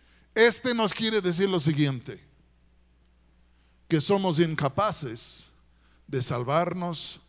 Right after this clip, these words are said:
a nosotros mismos. Porque si el hombre pudiera salvarse a sí mismo, no era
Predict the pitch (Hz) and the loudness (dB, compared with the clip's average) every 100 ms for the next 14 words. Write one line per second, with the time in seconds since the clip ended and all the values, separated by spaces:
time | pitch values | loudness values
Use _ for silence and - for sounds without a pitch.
0 | _ _ _ - 135 120 - 165 160 151 | _ _ _ -6 -4 -2 0 0 0 -2
1 | 143 - - - _ _ _ - 135 123 | -2 -4 -10 -18 _ _ _ -8 -4 -4
2 | 104 - 95 - - - _ _ _ _ | -6 -12 -14 -16 -18 -20 _ _ _ _
3 | _ _ _ _ - _ - 208 214 226 | _ _ _ _ -20 _ 0 4 4 2
4 | 220 - 226 214 240 320 359 359 349 240 | 2 2 0 0 2 -2 -2 -4 -4 -6
5 | 208 208 240 302 294 214 196 254 294 285 | -6 -2 0 0 -2 -4 -4 -2 -2 -2
6 | 262 226 240 220 226 180 135 95 - _ | -4 -2 -2 0 0 -2 -4 -8 -14 _
7 | _ _ - - - - 160 185 190 208 | _ _ -20 -20 -20 -14 -2 4 6 6
8 | 254 269 269 269 | 6 6 4 0